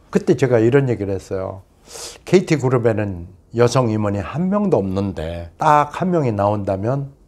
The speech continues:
네가 이 케이티 그룹의 임원이 최초로 될 거야"라고 얘기를 했어요. 근데 이 말이 떠나지를 않더랍니다. 그래가지고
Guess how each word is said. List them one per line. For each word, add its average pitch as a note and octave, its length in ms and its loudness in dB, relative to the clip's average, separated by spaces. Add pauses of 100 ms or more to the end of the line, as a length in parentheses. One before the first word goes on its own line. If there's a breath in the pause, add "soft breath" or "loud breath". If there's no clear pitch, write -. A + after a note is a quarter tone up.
(880)
네가 B2 580 2
이 A#2 420 -2
케이티 E3 280 0
그룹의 F#2+ 520 -4 (160)
임원이 G2+ 460 2
최초로 D#3 400 -2
될 D#2+ 220 -8
거야"라고 D#2+ 680 -2
얘기를 F2+ 320 0
했어요. E2 520 -8 (920 soft breath)
근데 E3+ 220 6
이 D#3+ 160 6
말이 A2+ 500 2 (600)
떠나지를 D3+ 440 -2
않더랍니다. E2+ 760 -6 (420)
그래가지고 D#3+ 600 2